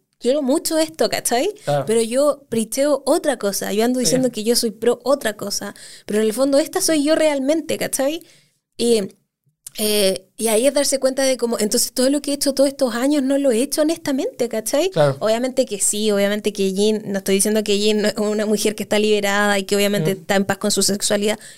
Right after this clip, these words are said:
Speaker 1: Yo creo que todo eso es real, eso es
Speaker 2: Mm.
Speaker 1: verdad. Pero ella estaba negando esta otra parte de su, de ella.
Speaker 2: Claro.
Speaker 1: ¿Cachai? Y con Jacob le explotó. Y, y esa es la única forma en la que yo puedo hacer un poco de sentido con la forma en la que tomó este embarazo de como,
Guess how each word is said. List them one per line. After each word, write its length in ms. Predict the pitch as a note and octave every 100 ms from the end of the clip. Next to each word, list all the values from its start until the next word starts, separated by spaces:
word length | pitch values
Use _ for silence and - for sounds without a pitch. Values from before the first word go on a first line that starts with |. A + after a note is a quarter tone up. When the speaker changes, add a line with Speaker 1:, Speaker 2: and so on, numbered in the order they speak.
| -
Speaker 1:
Yo 120 | B3+
creo 120 | C#4
que 120 | C#4+ C4+
todo 160 | D#4
eso 140 | F#4+ F#4+
es 60 |
real, 320 | D#4+ D4 G#3 G#3
eso 180 | G#3+ A#3+
es 60 |
Speaker 2:
Mm. 20 |
Speaker 1:
verdad. 300 | A3+ G#3 G3 F#3+ - - - _ -
Pero 360 | G#3+ A3 G3+ _
ella 200 | A3 C4
estaba 300 | C4 B3+ B3 B3+
negando 460 | A3+ G3 A#3+ D4+
esta 220 | D#4+ D4
otra 240 | D4 D4 C4+
parte 300 | C4+ C4+ B3+
de 80 | A#3+
su, 200 | G3+ -
de 180 | G3 G3+
ella. 340 | G3+ F#3+ - - _
Speaker 2:
Claro. 240 | D3 C3 C#3
Speaker 1:
¿Cachai? 320 | - G3 A3+ A#3
Y 40 |
con 200 | A3 G#3
Jacob 320 | G#3 A3 A#3
le 80 | G#3
explotó. 640 | F#3+ - F3+ F3+ G3 B3 D#4+ - - _ _
Y, 420 | G#3 A3 G#3+ G3+ _ -
y 100 | A#3+
esa 140 | C4+
es 60 | D4+
la 100 | C#4+
única 300 | D4 D#4 E4
forma 240 | E4 D#4+
en 80 | E4
la 60 | D4+
que 100 | C4+
yo 120 | C#4
puedo 140 | C#4+
hacer 220 | C#4+ C#4+ C#4
un 60 |
poco 180 | C#4 C#4
de 60 | C#4
sentido 300 | C4+ B3+ C4
con 160 | C4+
la 100 | C4
forma 260 | - C4 C#4+
en 40 |
la 80 | C4+
que 80 | B3+
tomó 260 | G#3 G3 A3
este 140 | B3
embarazo 480 | C#4 B3+ A3 B3+ C#4
de 160 | C4+ B3
como, 400 | A3 G#3+ G#3